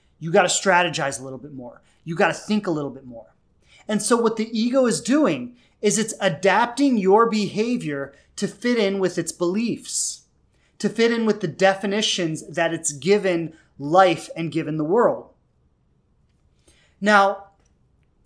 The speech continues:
this is where it gets really, really insidious.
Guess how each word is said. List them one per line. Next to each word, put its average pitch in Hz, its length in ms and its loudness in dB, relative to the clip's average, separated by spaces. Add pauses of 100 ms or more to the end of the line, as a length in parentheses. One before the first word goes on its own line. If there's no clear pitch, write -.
(400)
this 202 380 2
is 254 160 2
where 196 260 8
it 190 100 -2
gets 160 220 -4
really, 180 360 2
really 151 320 -2
insidious. - 840 -6